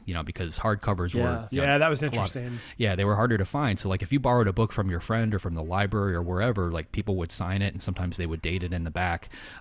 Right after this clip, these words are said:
Speaker 1: Um, and my mom, you know, owns an antique store, and she used to buy books, you know, by the box, you know, from estate sales and things like that. And I've gotten some really cool first editions out of boxes like that.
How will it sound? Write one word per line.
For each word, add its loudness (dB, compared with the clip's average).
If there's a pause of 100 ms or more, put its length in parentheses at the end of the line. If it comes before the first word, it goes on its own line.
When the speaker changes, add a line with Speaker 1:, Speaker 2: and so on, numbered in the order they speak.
Speaker 1:
Um, 0
and 0
my 4
mom, 4
you 2
know, 2
owns 2
an -2
antique -2
store, -4
and -6
she -4
used -4
to -8
buy -2
books, -4
you -4
know, -4
by -6
the -6 (160)
box, -2
you -2
know, -4
from -8
estate -6
sales -2
and -8
things -6
like -8
that. -4
And -8
I've -6
gotten 2
some -6
really 0
cool -2
first -4
editions -4
out -4
of -10
boxes -2
like -6
that. -6